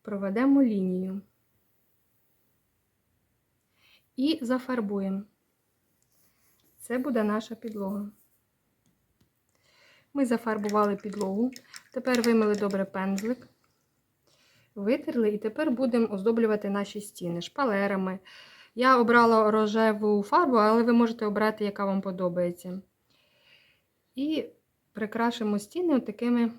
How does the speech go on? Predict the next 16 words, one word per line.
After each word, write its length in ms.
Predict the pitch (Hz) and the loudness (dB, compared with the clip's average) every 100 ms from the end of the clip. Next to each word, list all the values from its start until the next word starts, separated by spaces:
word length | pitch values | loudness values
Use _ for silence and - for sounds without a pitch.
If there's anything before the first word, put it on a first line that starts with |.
| - | -8
мазками. 680 | 220 226 - 196 185 185 190 _ _ _ _ _ _ _ _ _ _ | -6 -6 -6 -4 -4 -6 -10 _ _ _ _ _ _ _ _ _ _
Беремо, 240 | 214 214 208 | -4 -2 -2
спочинаємо 560 | 208 208 214 214 208 | -6 -10 -4 -2 -2
поч-, 160 | 202 202 | -4 -10
спочатку 520 | - 208 208 208 208 | -14 -10 -8 -8 -6
листочка 680 | 208 208 349 359 - 208 202 _ | -6 -6 -8 -8 -10 -12 -12 _
і 80 | 302 | -4
ось 180 | 277 262 | -4 -4
так 280 | 220 226 214 | -10 -10 -10
от 100 | 208 _ _ _ _ _ _ _ _ _ _ _ _ _ _ _ _ _ - | -14 _ _ _ _ _ _ _ _ _ _ _ _ _ _ _ _ _ -10
прикладаємо 680 | 214 220 220 226 214 208 208 | -8 -2 0 2 2 2 -2
ве-, 240 | 214 208 196 | -2 -4 -4
всім 320 | - 208 208 | -8 -2 -2
пензликом 720 | 214 320 277 220 208 190 196 | 0 0 0 -2 -2 -4 -4
до 100 | 190 | -2
аркушу. 640 | 190 180 180 185 - 190 190 | 0 0 -2 -8 -14 -12 -14